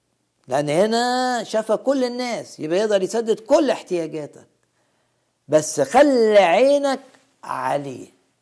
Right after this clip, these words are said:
لانه الرب يسوع شخص حي لا يزال يبرهن انه مختلف تمامًا، تمامًا، تمامًا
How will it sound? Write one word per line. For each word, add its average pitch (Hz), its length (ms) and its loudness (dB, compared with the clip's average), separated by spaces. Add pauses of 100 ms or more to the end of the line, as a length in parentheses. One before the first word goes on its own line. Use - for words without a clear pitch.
(140)
لانه 185 600 -2 (720)
الرب 165 600 4
يسوع 156 840 -2 (800)
شخص - 920 -2
حي 220 920 -2 (680)
لا 180 360 6
يزال 220 960 2
يبرهن 208 800 0
انه 175 680 -2
مختلف - 920 -2 (320)
تمامًا، 214 500 -2
تمامًا، 190 560 -2
تمامًا 175 680 -6